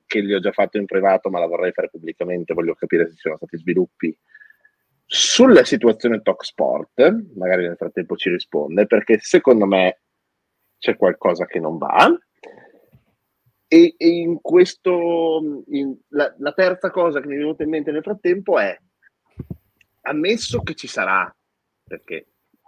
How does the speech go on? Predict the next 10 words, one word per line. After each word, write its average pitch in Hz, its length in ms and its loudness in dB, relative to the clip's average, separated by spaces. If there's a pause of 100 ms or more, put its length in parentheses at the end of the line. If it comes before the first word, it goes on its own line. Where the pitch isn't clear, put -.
(120)
voci 101 400 -10
dicono 92 380 -8
che - 100 -18
ci - 100 -20
sarà, 87 360 -2 (1040)
eh, 98 420 0
un 131 760 2 (340)
ufficialità 127 1120 -2 (720)
italiana 92 1000 -8 (320)
in 95 160 -14